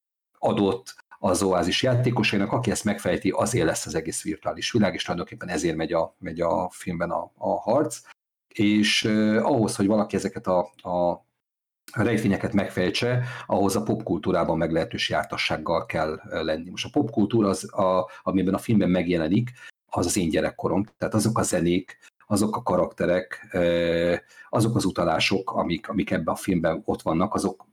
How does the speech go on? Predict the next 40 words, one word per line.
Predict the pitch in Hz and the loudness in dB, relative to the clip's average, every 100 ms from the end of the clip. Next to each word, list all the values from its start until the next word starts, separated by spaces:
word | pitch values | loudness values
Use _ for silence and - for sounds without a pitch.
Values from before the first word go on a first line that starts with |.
| - - | -20 -18
tulajdonképpen | - 92 92 - - 87 | -4 0 0 0 -2 0
nekem | 82 78 - | -2 -2 -4
szólnak, | - - 82 82 - | -4 -2 0 -2 -2
ugye | 82 80 | -2 0
a, | 78 | 0
nem | 78 78 | -4 -6
tudom, | 85 | -2
a, | 80 78 - - | -2 -2 -6 -12
a | - 85 78 - | -2 0 0 0
negyvenes, | 92 90 80 78 80 - 95 | 2 2 2 0 0 0 0
ö, | 82 80 85 113 104 - - - - _ _ 127 | 0 0 -2 -4 -6 -8 -16 -18 -20 _ _ -16
felnőtt | - 87 82 156 | -4 0 0 0
embernek. | 90 90 117 135 143 - - - _ _ _ - | 0 2 4 2 2 -2 -10 -16 _ _ _ 0
Ugyanakkor | 123 131 - 131 | 2 2 2 4
maga | 147 131 107 | 4 4 2
a | |
film | 104 - 104 98 | 2 2 4 4
az | 101 | 2
sokkal | - 107 - | 0 0 0
inkább, | 85 85 87 85 80 95 90 | 0 0 0 0 -2 -6 -6
inkább | 85 - - | -6 -6 -6
egy | 85 | -6
gyerekfilm | - 110 - - - - 73 | -4 -4 -4 -8 -8 -8 -4
akarna | 76 - 87 78 76 | -6 -2 -2 -2 -4
lenni. | 78 92 107 104 - - - 127 | -2 2 2 2 -4 -12 -12 -2
Majd | 98 98 95 _ 123 95 | 0 0 -2 _ -12 -4
nyilván | 101 107 92 | 2 4 4
beszélünk | 104 - 92 | 0 0 -2
róla, | 101 92 | 0 0
azért | 98 92 | 2 0
van, | 95 | 2
van | 87 101 95 | 2 2 2
a | 87 | 0
közepetáján | - - - - 90 90 | -2 -2 -4 -2 0 2
egy | 90 | 2
olyan | 80 | 2
horror | 87 82 80 | 0 0 0
betét, | 82 78 87 | -2 -2 -4
ami | 92 82 | -4 -4
miatt, | 85 85 - | -2 -2 -4